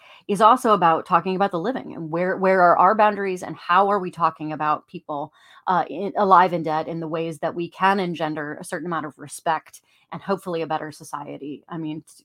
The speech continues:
to be a little, to, to, to be a little hopeful about it. That's what I, I'm trying. I really do feel like, you know, spirits do want to be acknowledged. And I do feel like I work on behalf of the spirits in that regard, um, to really be, uh,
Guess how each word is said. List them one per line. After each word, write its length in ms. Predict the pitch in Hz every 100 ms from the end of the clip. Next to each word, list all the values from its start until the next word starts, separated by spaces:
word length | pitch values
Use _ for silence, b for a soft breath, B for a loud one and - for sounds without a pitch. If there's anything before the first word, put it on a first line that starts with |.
| _
to 120 | 202
be 160 | 156 156
a 60 |
little, 400 | 160 156 147 151 _ _
to, 120 | - 208 - _
to, 100 | 240
to 80 | 240
be 140 | 269
a 60 | 240
little 160 | 294 -
hopeful 380 | 208 - 151 156
about 220 | 156 147
it. 100 | 165
That's 200 | 170 -
what 160 | 175 -
I, 160 | 165 190
I'm 120 | - 185
trying. 480 | - 220 214 180 B B -
I 40 |
really 200 | 247 240
do 120 | 208
feel 240 | 208 175 170
like, 220 | 156 - _
you 140 | 185
know, 260 | 156 151 151 _
spirits 340 | - 214 185 175
do 140 | 180
want 160 | 170 160
to 60 |
be 80 | 160
acknowledged. 580 | 147 160 160 151 131 -
And 80 | 143
I 120 | 147
do 280 | 156 160 156
feel 140 | -
like 140 | 156 151
I 40 |
work 180 | 143 151
on 240 | 156 147 147 _ _ _ _ -
behalf 300 | 170 302 -
of 80 | -
the 80 |
spirits 440 | 165 - 101 180 -
in 80 | 175
that 180 | - - _
regard, 380 | 185 - 208 202 _ _ _ _ -
um, 420 | 175 156 151 151
to 180 | - 185
really 300 | 170 165 170
be, 440 | 160 147 147 147 151 _ _ _ -
uh, 500 | 190 139 - -